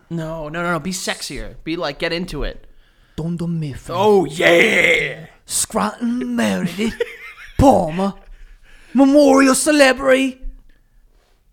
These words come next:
Speaker 1: Do they
Speaker 2: What
Speaker 1: only
Speaker 2: is that? Rabies awareness pro-am?
Speaker 1: Yeah.
Speaker 2: Yeah, the fun run, yeah.
Speaker 1: For the cure. Do they have, um, like, phone sex hotlines, like, elsewhere or just the U S?
Speaker 2: I'm sure they have them, like
Speaker 1: Oh, my God! Oi!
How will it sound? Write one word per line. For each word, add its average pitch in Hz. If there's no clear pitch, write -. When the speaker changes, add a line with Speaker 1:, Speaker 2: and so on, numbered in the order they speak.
Speaker 1:
Do 147
they 240
Speaker 2:
What 392
Speaker 1:
only 185
Speaker 2:
is 214
that? 254
Rabies 165
awareness 156
pro-am? 151
Speaker 1:
Yeah. 151
Speaker 2:
Yeah, 143
the 127
fun 127
run, 131
yeah. 131
Speaker 1:
For 165
the 143
cure. 127
Do 170
they 180
have, 220
um, 143
like, 131
phone 135
sex -
hotlines, 135
like, 107
elsewhere 190
or 123
just 120
the 107
U 95
S? -
Speaker 2:
I'm -
sure 277
they 120
have 139
them, 117
like 110
Speaker 1:
Oh, 131
my 113
God! 120
Oi! 359